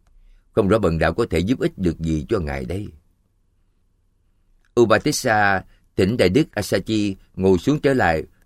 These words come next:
trên tấm tọa cụ của mình, cung kính đảnh lễ sát đất, ôm chân bụi của Ngài rồi bạch: Đệ tử lang thang tìm đạo đã nhiều.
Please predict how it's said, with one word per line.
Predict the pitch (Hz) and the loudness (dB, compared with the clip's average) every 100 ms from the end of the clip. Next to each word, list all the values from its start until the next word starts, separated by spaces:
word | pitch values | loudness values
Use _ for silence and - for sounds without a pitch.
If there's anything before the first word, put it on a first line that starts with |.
| _ | _
trên | 104 | 0
tấm | 92 107 139 | 0 -2 -2
tọa | - 90 | 0 0
cụ | 82 82 | 0 -4
của | 143 | -2
mình, | 95 73 - _ _ _ _ | -4 -6 -14 _ _ _ _
cung | - 113 101 | 0 0 2
kính | 104 127 160 | 0 0 -2
đảnh | 104 98 | -2 0
lễ | 85 | 0
sát | 82 139 | -2 -8
đất, | 151 160 - _ _ _ _ | -4 -6 -6 _ _ _ _
ôm | 117 110 | 0 2
chân | 127 117 | 0 2
bụi | 87 | 0
của | 120 | 0
Ngài | 135 92 82 - _ - | -2 -4 -4 -8 _ -2
rồi | 87 | -2
bạch: | 78 82 - _ _ _ _ _ _ _ _ | 0 -4 -6 _ _ _ _ _ _ _ _
Đệ | 113 | -2
tử | 110 107 | 2 2
lang | 131 117 | 2 0
thang | 123 113 | 0 -2
tìm | 107 92 | 0 -2
đạo | 85 82 82 82 | 0 -2 -2 -4
đã | - | -4
nhiều. | 120 101 85 | -4 -4 -6